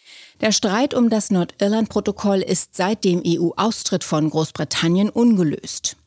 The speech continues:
Das Protokoll sieht vor, dass die Zollgrenze zwischen Großbritannien und der E U in der irischen See verläuft. Damit sollen Grenzkontrollen zwischen dem britischen Nordirland und dem E-U-Mitglied Republik Irland verhindert werden.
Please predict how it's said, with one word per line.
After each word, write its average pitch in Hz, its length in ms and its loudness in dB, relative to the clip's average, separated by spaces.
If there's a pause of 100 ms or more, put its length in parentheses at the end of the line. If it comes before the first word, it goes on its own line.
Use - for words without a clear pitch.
(160)
Das - 260 -8
Protokoll 175 680 0
sieht 180 200 2
vor, 185 320 2 (440)
dass 180 180 -2
die 180 180 0
Zollgrenze 214 760 0
zwischen 185 320 0
Großbritannien 160 840 0
und - 360 0
der 151 120 -4
E 156 140 0
U 202 220 -2
in 165 180 2
der 160 200 -2
irischen 185 440 0
See 156 220 0
verläuft. - 720 -8 (720)
Damit 180 540 0
sollen 151 320 0
Grenzkontrollen 180 800 0
zwischen 156 320 2
dem 147 200 0
britischen 160 440 0
Nordirland 185 800 2
und - 400 -2
dem 165 160 2
E-U-Mitglied 202 840 2
Republik 156 460 -2
Irland 175 460 2
verhindert 185 520 2
werden. 135 300 -14